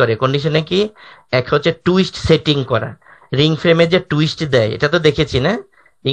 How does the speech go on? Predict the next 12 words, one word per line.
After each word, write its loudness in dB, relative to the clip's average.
twist 0
যেটা 2
দেয়, 4
এটাকে 2
set 2
করে 4
দেওয়া, -10
মানে 0
twist 0
দিলে 4
কিন্তু 0
একটা, 0